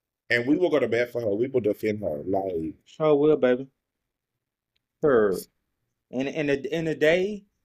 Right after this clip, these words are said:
Speaker 2: where Sir wanna start rapping or tap dancing, stand in him too. Whatever you wanna do, sir,
Speaker 1: If,
Speaker 2: I got you.
Speaker 1: if we wanna
Speaker 2: Who
Speaker 1: be
Speaker 2: me,
Speaker 1: a,
Speaker 2: you wanna
Speaker 1: a, a, a
Speaker 2: be,
Speaker 1: model,
Speaker 2: do nails.
Speaker 1: do
Speaker 2: Right.
Speaker 1: nails,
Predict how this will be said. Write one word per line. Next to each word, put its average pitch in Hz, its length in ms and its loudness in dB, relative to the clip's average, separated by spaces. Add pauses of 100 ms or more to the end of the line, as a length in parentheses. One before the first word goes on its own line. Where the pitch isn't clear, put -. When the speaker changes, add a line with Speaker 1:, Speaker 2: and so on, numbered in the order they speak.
(140)
Speaker 2:
where 131 200 0
Sir 180 380 0
wanna 175 200 -2
start 165 360 0
rapping 160 320 0
or 147 80 -4
tap 165 320 0
dancing, 165 580 -8 (320)
stand 156 440 0
in 160 100 -2
him 170 320 0
too. 170 420 0 (920)
Whatever 143 320 4
you 170 80 0
wanna 170 200 2
do, 160 220 0
sir, 143 420 2
Speaker 1:
If, 127 80 0
Speaker 2:
I 135 140 0
got 135 340 -2
you. 123 140 6
Speaker 1:
if 123 60 -2 (260)
we 151 220 0
wanna 135 220 0
Speaker 2:
Who 151 60 4
Speaker 1:
be 165 200 6
Speaker 2:
me, 175 60 4
Speaker 1:
a, 120 180 6
Speaker 2:
you 170 80 0
wanna 156 220 0 (160)
Speaker 1:
a, 113 100 -8 (320)
a, 110 80 -6
a 104 200 -2
Speaker 2:
be, 110 80 -4
Speaker 1:
model, 139 480 4
Speaker 2:
do 147 60 -8
nails. 156 420 2 (720)
Speaker 1:
do 123 80 -14
Speaker 2:
Right. 143 340 4
Speaker 1:
nails, 139 320 2